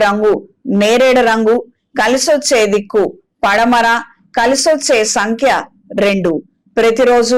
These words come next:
ప్రతినిత్యం నవగ్రహ స్తోత్ర పారాయణ చేయండి. నవగ్రహాల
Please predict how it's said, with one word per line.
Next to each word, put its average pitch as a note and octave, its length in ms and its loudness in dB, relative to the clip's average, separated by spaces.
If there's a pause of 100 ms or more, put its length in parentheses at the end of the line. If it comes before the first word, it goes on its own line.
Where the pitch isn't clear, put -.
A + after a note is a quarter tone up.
(100)
ప్రతినిత్యం A#3 640 -2 (380)
నవగ్రహ C4 420 0 (140)
స్తోత్ర A#3 380 0 (120)
పారాయణ A3 380 0 (140)
చేయండి. A3 440 0 (440)
నవగ్రహాల C4+ 600 0